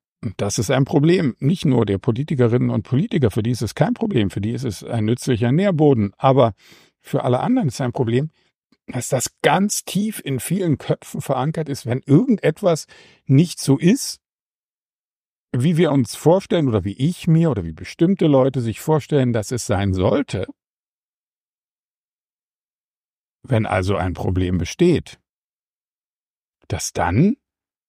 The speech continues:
als Lösung ganz oft, fast immer in Deutschland, staatliches politisches Handeln angesehen wird.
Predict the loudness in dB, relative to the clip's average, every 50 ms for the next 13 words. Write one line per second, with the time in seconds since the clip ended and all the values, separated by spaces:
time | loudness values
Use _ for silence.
0 | _ _ -8 -8 -6 -4 -2 0 0 0 0 0 0 2 2 4 4 4 2 0
1 | -4 -8 _ _ _ _ _ _ _ _ _ _ _ 0 0 0 0 2 2 4
2 | 4 2 0 -6 -14 -10 -6 -4 -4 -4 -6 -10 _ 4 4 6 6 4 2 4
3 | 4 4 4 6 4 2 2 0 -2 -2 -2 0 0 0 -2 -2 -4 _ _ _
4 | _ _ _ _ -20 -18 -6 -4 0 0 0 0 0 0 0 0 0 -2 -2 -4
5 | -2 0 0 2 0 -2 -2 -2 -2 -2 -2 -4 -6 -2 2 4 4 4 4 4
6 | 0 -2 -8 -14 -16 _ _ _ _ _ _ _ _ _ _ _ _ _ _ _
7 | _ _ _ _ _ _ _ _ _ _ _ _ _ _ _ _ _ _ _ _
8 | _ _ _ _ _ _ -4 -2 -2 -2 -2 -4 -4 -6 -8 -8 -10 -14 -16 -18
9 | -20 -20 -20